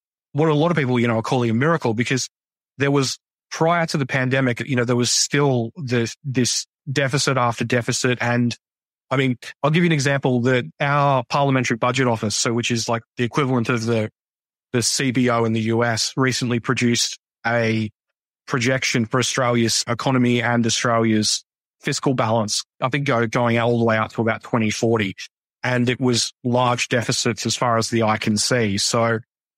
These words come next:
eventually, you know, this will come to an end, you know, of this time of extremely high commodity prices, you know, driven by the war. Well,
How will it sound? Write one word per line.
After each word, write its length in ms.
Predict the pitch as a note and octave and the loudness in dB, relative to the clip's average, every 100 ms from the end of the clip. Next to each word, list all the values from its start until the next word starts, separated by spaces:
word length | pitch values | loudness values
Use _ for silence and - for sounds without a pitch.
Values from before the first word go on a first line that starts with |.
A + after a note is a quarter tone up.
| C3 | -4
eventually, 580 | A#2+ D#3+ D#3+ D3+ C3+ A#2+ | 0 0 0 0 2 2
you 120 | B2+ | 2
know, 160 | A#2+ A#2 | 0 0
this 200 | B2 - | -2 0
will 160 | C3 | 0
come 260 | B2+ A#2+ A#2 | 0 0 0
to 160 | A#2 A2+ | 0 0
an 80 | |
end, 360 | G#2+ A2 C3 - - | 2 0 -2 -4 -4
you 80 | |
know, 160 | A#2 A#2 | 0 2
of 220 | A2 A2 - | 2 -2 -6
this 180 | B2 - | -6 -2
time 300 | - A#2+ A#2 | 0 0 0
of 180 | A2+ - _ _ _ _ _ | -2 -4 _ _ _ _ _
extremely 440 | C3 - C3+ B2 A#2 | -6 -2 2 2 2
high 160 | A#2 | 0
commodity 440 | A2+ A#2 A2+ A2 A2+ | 0 2 2 0 0
prices, 640 | A#2 A2 G#2+ A#2 A2 - - | 0 0 0 -2 -2 -4 -2
you 80 | A2+ | 0
know, 80 | A2 | 2
driven 340 | B2 A2+ A2+ | 0 0 0
by 160 | A2 A2 | 0 0
the 80 | |
war. 340 | G#2+ A2 A2 A2 - - | 2 2 2 0 -6 -2
Well, 260 | B2+ A2 | 0 0